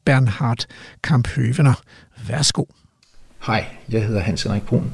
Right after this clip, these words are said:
Speaker 2: og jeg er lektor i biologi ved Københavns Universitet. Jeg vil gerne læse et lille afsnit op af en botanisk rejsebeskrivelse fra atten femogtredive. Den er skrevet af en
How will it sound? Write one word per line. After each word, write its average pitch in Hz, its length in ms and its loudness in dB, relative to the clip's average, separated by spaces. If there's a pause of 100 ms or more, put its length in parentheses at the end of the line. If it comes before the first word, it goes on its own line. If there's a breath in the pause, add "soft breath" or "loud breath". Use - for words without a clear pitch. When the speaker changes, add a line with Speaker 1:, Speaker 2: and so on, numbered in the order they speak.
Speaker 2:
og 104 120 4
jeg 107 140 4
er 107 40 4
lektor 95 340 2
i 110 60 4
biologi 107 560 0
ved 113 140 -2
Københavns 107 460 -2
Universitet. - 640 0 (960 loud breath)
Jeg 110 440 2
vil 135 100 2
gerne 123 240 4
læse 127 440 0
et - 240 -2
lille 131 460 0
afsnit 117 440 0
op 113 300 0 (320 loud breath)
af 104 280 0
en 98 340 2
botanisk - 680 -2
rejsebeskrivelse - 920 -2 (1000 loud breath)
fra - 180 -2 (100)
atten 104 540 2
femogtredive. 78 600 -2 (720 loud breath)
Den 101 120 2
er 98 40 2
skrevet 123 420 4
af 110 300 2
en 92 460 0